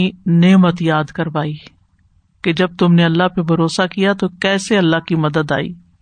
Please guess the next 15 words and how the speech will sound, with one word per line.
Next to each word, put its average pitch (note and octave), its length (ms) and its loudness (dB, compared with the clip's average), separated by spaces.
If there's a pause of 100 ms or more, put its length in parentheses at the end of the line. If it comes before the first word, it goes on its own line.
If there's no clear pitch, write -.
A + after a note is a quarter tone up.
(340)
یہ B3+ 200 2
جنگ C4 300 2
مسلمانوں A3 640 2
کو A#3 200 0
پیش G3+ 340 0
آنے F#3+ 260 2
والی F3+ 300 2
جنگوں F#3 500 2
میں G3 340 4
سے G3 200 0 (160)
سب - 320 -4
سے - 160 0
زیادہ G3 340 0
خوفناک E3+ 540 0
تھی، - 200 -14